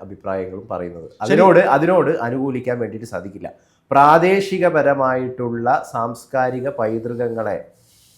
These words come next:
Speaker 1: അവിടെയുള്ള, ഏഹ്, ആളുകളെ
Speaker 2: അത്
Speaker 1: ഒക്കെ,
Speaker 2: ഇവിടുന്ന് തന്നെ നമുക്ക് കണ്ടെത്താൻ
Speaker 1: ഒക്കെ
Speaker 2: പറ്റും.
Speaker 1: ബഹുമാനിച്ചിട്ടൊക്കെ ഈ പദ്ധതി രൂപപ്പെടുത്താൻ പാടുള്ളൂ എന്ന് എൻ ഇ പിയിൽ തന്നെ രേഖപ്പെടുത്തിയിട്ടുണ്ട്.
Speaker 2: ശരി,
Speaker 1: ഇത്
Speaker 2: ആവട്ടെ. നമുക്ക് ചർച്ച
Speaker 1: അടിസ്ഥാനപരമായിട്ടുള്ള
Speaker 2: വഴിമാറി പോകുന്നു, ചർച്ച വഴിമാറി പോകുന്നു.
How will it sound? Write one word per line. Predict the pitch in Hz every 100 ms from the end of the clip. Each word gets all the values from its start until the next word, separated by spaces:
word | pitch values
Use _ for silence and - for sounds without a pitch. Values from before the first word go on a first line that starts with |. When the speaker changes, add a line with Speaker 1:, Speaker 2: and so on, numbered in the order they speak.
| -
Speaker 1:
അവിടെയുള്ള, | 117 135 147 143 131 127 127 - - 113
ഏഹ്, | 113
ആളുകളെ | 101 87 110 123 131 127 107 87 123
Speaker 2:
അത് |
Speaker 1:
ഒക്കെ, | 156 180
Speaker 2:
ഇവിടുന്ന് | 190 214 226
തന്നെ | 226
നമുക്ക് | 214 208
കണ്ടെത്താൻ | 196 147 180
Speaker 1:
ഒക്കെ | 170 202
Speaker 2:
പറ്റും. | 185
Speaker 1:
ബഹുമാനിച്ചിട്ടൊക്കെ | 170 156 170 175 180 175 180 165 170 165 180
ഈ | 196 180 180
പദ്ധതി | 156 139 160 165 202 220 - _ 151
രൂപപ്പെടുത്താൻ | 151 175 170 175 180 180
പാടുള്ളൂ | 170 170 175 185
എന്ന് | 190
എൻ | 175 156 190
ഇ | 220
പിയിൽ | 220 220 226
തന്നെ | 226
രേഖപ്പെടുത്തിയിട്ടുണ്ട്. | 208 214 185 208 202 196 196 143
Speaker 2:
ശരി, | 202 220
Speaker 1:
ഇത് | 202
Speaker 2:
ആവട്ടെ. | 202 196
നമുക്ക് | 151 208
ചർച്ച | 220 214
Speaker 1:
അടിസ്ഥാനപരമായിട്ടുള്ള | 190 269 220 220 247
Speaker 2:
വഴിമാറി | 254 -
പോകുന്നു, | 220 220 208 226 - _ -
ചർച്ച | 180 190
വഴിമാറി | 190 185 196 202
പോകുന്നു. | 175 147 139 131